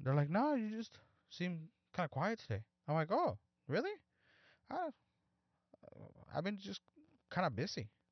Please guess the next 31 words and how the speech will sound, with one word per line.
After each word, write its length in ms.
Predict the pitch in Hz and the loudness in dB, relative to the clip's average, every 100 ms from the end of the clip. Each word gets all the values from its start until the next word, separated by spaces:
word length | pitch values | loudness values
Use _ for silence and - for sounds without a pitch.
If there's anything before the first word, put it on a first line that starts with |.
| _ _ _ - | _ _ _ 2
Which 140 | 156 | 4
I 140 | 165 170 | 8 8
have. 360 | 185 311 87 - _ _ _ _ _ - _ - | 8 6 4 -4 _ _ _ _ _ -20 _ 8
But 140 | 160 | 8
even 300 | 190 208 151 | 10 4 6
when 100 | 147 | 6
I'm 140 | 120 | 8
busy, 320 | 113 190 131 120 | 6 4 4 2
I'm 100 | 147 | 0
talking 240 | 151 127 | -4 -6
shit, 320 | - 196 190 - | -4 -2 -2 -2
so 120 | - | -2
people 220 | 131 139 | 0 2
don't 200 | 131 139 | 6 6
even 180 | 127 92 | 6 4
notice 240 | 95 143 113 | 4 4 4
that 80 | |
I'm 100 | 95 | 2
working. 280 | 87 139 76 - _ _ _ | 2 2 -2 -14 _ _ _
You 80 | 110 | 2
know 60 | 117 | 4
what 40 | |
I 60 | 156 | 4
mean? 80 | - - - - - | -2 -16 -20 -16 6
I'm 160 | 143 | 6
busy, 300 | 139 147 - | 10 8 8
I'm 60 | 147 | 2
talking 260 | 147 147 123 | 2 2 0
shit, 280 | - 135 135 | 4 6 6
I'm 120 | 123 - | 2 0
fucking 320 | 131 110 | 0 0